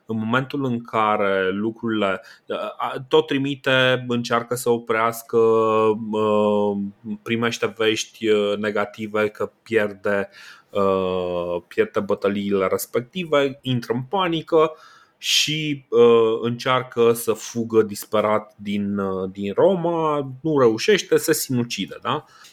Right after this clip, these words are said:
Uh, în locul lui, uh, vine Galba. Galba, uh, cumva încearcă să, uh, să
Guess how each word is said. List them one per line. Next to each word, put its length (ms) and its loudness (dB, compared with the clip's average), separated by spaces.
Uh, 320 2
în 260 0
locul 420 2
lui, 500 2
uh, 480 2
vine 840 0
Galba. 460 0
Galba, 840 0
uh, 640 0
cumva 840 0
încearcă 680 0
să, 480 2
uh, 800 0
să 420 0